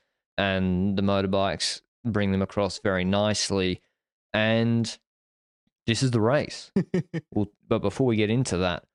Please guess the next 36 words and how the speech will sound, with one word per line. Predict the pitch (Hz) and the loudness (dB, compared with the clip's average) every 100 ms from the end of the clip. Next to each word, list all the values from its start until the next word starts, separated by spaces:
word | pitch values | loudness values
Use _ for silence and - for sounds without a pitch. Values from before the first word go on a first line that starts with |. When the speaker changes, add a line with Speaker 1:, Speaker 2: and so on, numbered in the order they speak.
| _ | _
Speaker 1:
we'll | 104 | -2
mention | 104 101 - 95 85 | 0 0 0 -2 0
the | 95 | -2
Zwift | 92 - 107 - | -2 -2 -2 -2
Hub, | 98 104 113 104 - | -4 0 0 0 -6
the | 90 87 | -8 -8
best | - 107 104 - | -2 -2 -2 -8
priced, | - 110 104 98 - _ _ _ _ _ _ _ _ _ _ _ _ 95 | -4 0 0 -2 -8 _ _ _ _ _ _ _ _ _ _ _ _ -4
uh, | 85 67 - | -2 -4 -4
direct | 101 110 - | -2 -2 -2
driver | 107 101 85 | 0 0 0
or | 95 - | -2 0
any | 113 - | -2 -2
trainer | - 104 95 95 - _ | -4 -2 0 0 -4 _
on | 110 113 110 | 0 2 2
the | 95 | 2
market. | 98 98 101 104 - _ | 2 0 -2 -4 -4 _
It's | - - | -20 -10
been | - 98 | -2 -2
so | - 120 113 | 0 0 2
good | 107 98 | 0 -2
to | 95 | 0
hear | 110 | 2
your | 120 110 | 4 2
feedback, | - 120 110 113 107 101 - _ _ _ _ _ _ _ - | 0 0 0 0 0 -2 -6 _ _ _ _ _ _ _ 0
getting | 113 107 | 2 4
the | 104 | 2
Zwift | - 104 - | 2 0 0
Hub, | 101 95 92 - _ _ 107 | -2 0 -2 -6 _ _ -2
how | 104 | 0
it | 101 | 0
compares | 95 - 101 95 | -4 -2 -2 -2
to | - - | -4 -2
other | 101 101 | -2 -2
trainers | - 95 92 95 - - | -2 0 0 -2 -4 -4
at | 95 95 | -4 -4